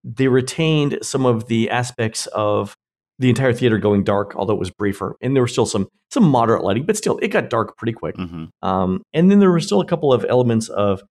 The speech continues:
Speaker 1: you know, Stitch escaping
Speaker 2: Mm-hmm.
Speaker 1: and the crowd around that, the, the, the, the people who were ostensibly part of the, uh, part of the show,
Speaker 2: Mm-hmm.
Speaker 1: um, freaking out
Speaker 2: Mm-hmm.
Speaker 1: over the fact that Stitch has escaped, and that still scared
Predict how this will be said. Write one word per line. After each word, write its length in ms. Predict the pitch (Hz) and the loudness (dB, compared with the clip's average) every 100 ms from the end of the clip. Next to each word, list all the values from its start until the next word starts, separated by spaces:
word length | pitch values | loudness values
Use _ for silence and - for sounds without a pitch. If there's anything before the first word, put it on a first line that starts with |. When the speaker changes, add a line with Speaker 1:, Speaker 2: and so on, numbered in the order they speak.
| _ _ | _ _
Speaker 1:
you 80 | 120 | -2
know, 120 | 107 90 | 0 0
Stitch 300 | - 135 123 | -4 -4 -4
escaping 600 | - 113 110 107 104 104 | -4 -2 -2 0 0 0
Speaker 2:
Mm-hmm. 120 | 80 | -4
Speaker 1:
and 440 | 107 104 101 98 - _ _ _ _ _ - | -4 -2 -2 -4 -10 _ _ _ _ _ -12
the 200 | 104 110 | -2 -2
crowd 760 | - - - 117 117 113 104 - | -4 -12 -4 0 2 2 0 -2
around 400 | 107 101 113 110 | -2 0 0 0
that, 140 | 90 92 | -2 -4
the, 100 | 87 | -4
the, 240 | 82 82 80 | -4 -6 -6
the, 160 | 98 - - | -8 -8 -8
the 80 | 104 | -8
people 320 | 117 101 98 | -6 -4 -2
who 80 | 101 | -2
were 80 | 90 | -4
ostensibly 460 | - 101 101 90 - | -4 -4 -4 -8 -10
part 200 | - 95 | -4 -2
of 160 | 92 87 | -2 -4
the, 200 | 90 90 | -4 -4
uh, 220 | 87 87 - _ _ _ - | -4 -6 -10 _ _ _ -4
part 120 | 101 | -2
of 60 | 87 | -2
the 60 | |
show, 320 | - 101 92 | -2 -2 0
Speaker 2:
Mm-hmm. 260 | 92 85 82 101 90 | -4 -10 -14 -12 -6
Speaker 1:
um, 280 | 87 78 - | -4 -6 -4
freaking 400 | - 220 139 104 | 0 2 2 0
out 180 | 85 | -2
Speaker 2:
Mm-hmm. 520 | 95 80 73 71 87 143 | -6 -12 -12 -14 -16 -10
Speaker 1:
over 160 | 98 98 | -6 -6
the 40 | 95 | -4
fact 260 | 98 95 | -4 -6
that 120 | 98 | -8
Stitch 260 | - 107 - | -8 -10 -6
has 240 | 92 - - _ _ _ | -6 -8 -16 _ _ _
escaped, 460 | 101 - 87 - - - | -10 -6 -6 -6 -12 -6
and 280 | 113 101 98 | -2 0 0
that 300 | 160 - - _ - | -2 -2 -8 _ -12
still 460 | - - 143 135 | -12 -2 0 2
scared 500 | 131 - 101 92 95 | 0 -4 -2 0 -2